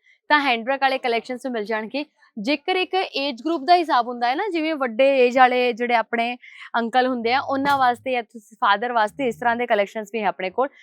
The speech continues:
ਮਤਲਬ ਹਰ ਇੱਕ ਏਜ ਗਰੁੱਪ ਵਾਸਤੇ ਕਲੈਕਸ਼ਨ ਹੈਗਾ। ਇਹ ਨਹੀਂ ਕਿ ਸਿਰਫ ਯੰਗਸਟਰਸ ਦੀ ਚੋਇਸ ਹੀ ਰੱਖੀ ਆ ਆਪਾਂ, ਨਹੀਂ ਜੀ ਸਾਰੇ।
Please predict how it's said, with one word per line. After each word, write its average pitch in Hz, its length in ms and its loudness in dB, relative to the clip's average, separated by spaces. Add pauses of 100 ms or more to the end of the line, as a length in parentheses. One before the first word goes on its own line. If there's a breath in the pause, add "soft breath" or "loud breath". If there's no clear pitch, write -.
(220 soft breath)
ਮਤਲਬ 349 200 4
ਹਰ 302 140 2
ਇੱਕ 330 180 -4
ਏਜ 277 220 -4
ਗਰੁੱਪ 277 220 -4
ਵਾਸਤੇ 247 280 2
ਕਲੈਕਸ਼ਨ 208 480 -2
ਹੈਗਾ। 202 260 2
ਇਹ 285 220 0
ਨਹੀਂ 262 140 -4
ਕਿ 285 100 -6
ਸਿਰਫ 254 220 -8
ਯੰਗਸਟਰਸ 233 500 -2
ਦੀ 247 120 -4
ਚੋਇਸ 208 360 -2
ਹੀ 233 60 -4
ਰੱਖੀ 202 320 -4
ਆ 185 80 4
ਆਪਾਂ, 202 220 -2 (100)
ਨਹੀਂ 202 240 -4
ਜੀ 180 100 -8
ਸਾਰੇ। 170 340 0